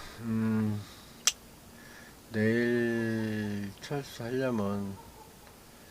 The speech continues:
자야 될 것 같습니다. 들어가서 자야 되겠습니다. 이, 오늘은 걷어놓고 들어가겠습니다. 어저께 안 걷어놓고 들어가고 다 켰어요.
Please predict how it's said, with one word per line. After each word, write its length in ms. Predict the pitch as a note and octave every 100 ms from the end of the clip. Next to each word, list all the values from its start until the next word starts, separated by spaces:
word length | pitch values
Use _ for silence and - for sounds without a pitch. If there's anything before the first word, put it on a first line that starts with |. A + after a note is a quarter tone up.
| - - - - - - -
자야 320 | - G2 A#2+
될 160 | B2+ G#2
것 140 | F#2
같습니다. 480 | E2+ - F2 D#2 D#2+ D#2 - - - - - - - - - - - -
들어가서 640 | G2 G2+ G2 G2 D#2+ E2 - -
자야 240 | F#2+ G2+
되겠습니다. 540 | G#2 F2+ - F2 E2+
이, 120 | F#2 G#2 -
오늘은 640 | A#2+ C#3+ D#3 C#3+ C#3 B2+ G#2+
걷어놓고 540 | - A#2 D3+ D3+ - A2+
들어가겠습니다. 840 | A2 G2+ F#2+ F2 - F2 D#2+ D#3+ - - - - - - - - - - - -
어저께 880 | G#2+ G#2+ A#2 - A#2+ A2+ A2 G#2+ G2+
안 160 | E2+ A2+
걷어놓고 400 | A#2+ A2 G2+ -
들어가고 480 | - G2 F#2 - F#2
다 260 | G#2 G#2+
켰어요. 480 | G2+ G2+ - -